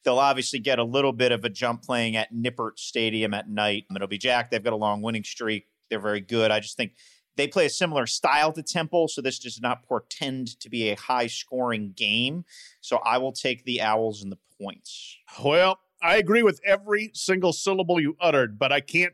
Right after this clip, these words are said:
Speaker 2: pick with you 'cause I'm trying to catch you. So I'm taking Temple and hoping that Nippert magic makes up the ten and a half. Uh, they've been very good at home. Cincinnati, long home winning streak going on right now. Uh, I had the number in the dash. I can't remember at the moment,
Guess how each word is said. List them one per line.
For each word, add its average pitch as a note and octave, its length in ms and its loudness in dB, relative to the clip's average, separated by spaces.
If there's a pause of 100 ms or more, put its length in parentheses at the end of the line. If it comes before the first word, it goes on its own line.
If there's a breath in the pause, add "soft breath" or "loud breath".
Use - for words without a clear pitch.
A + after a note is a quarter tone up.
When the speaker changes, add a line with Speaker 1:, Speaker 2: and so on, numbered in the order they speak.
Speaker 2:
pick F3+ 180 2
with E3+ 200 2
you E3+ 140 4
'cause C#3+ 140 -4
I'm C#3+ 140 4
trying D#3+ 240 2
to C#3 60 -2
catch E3 400 0
you. B2+ 260 2
So B2+ 500 4
I'm C#3+ 180 -2
taking F3 360 -2
Temple F3 360 0
and C#3+ 80 2
hoping D#3 300 2
that D3 180 0
Nippert D#3 380 2
magic C#3+ 480 2 (100)
makes C#3 360 0
up D#3+ 260 0
the B2 80 -2
ten D3 260 -2
and B2+ 120 0
a A#2 40 2
half. A#2+ 460 -2
Uh, B2 160 4
they've C#3 240 0
been D#3+ 140 0
very F#3 240 4
good F3 160 4
at D#3 80 2
home. A#2 280 0 (160)
Cincinnati, C3+ 420 -2
long E3 360 4
home D#3+ 240 2
winning D3+ 240 2
streak D3+ 340 -2
going C#3 280 2
on C3+ 180 2
right C3 240 0
now. C3 340 2 (460)
Uh, - 40 0
I B2+ 180 4
had C#3 180 2
the C3+ 100 2
number C3+ 240 2
in B2+ 80 4
the A#2+ 80 2
dash. B2 320 4
I A#2+ 60 0
can't A#2+ 260 -4
remember A#2 280 0
at A2 80 -4
the A2 80 0
moment, A2+ 340 0